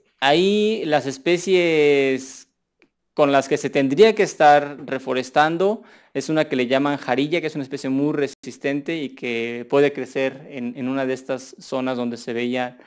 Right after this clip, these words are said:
solamente, eh, prácticamente la toba expuesta.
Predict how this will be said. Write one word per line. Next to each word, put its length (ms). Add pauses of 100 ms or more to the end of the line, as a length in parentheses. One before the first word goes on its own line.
(280)
solamente, 560
eh, 360 (180)
prácticamente 480
la 240
toba 440
expuesta. 600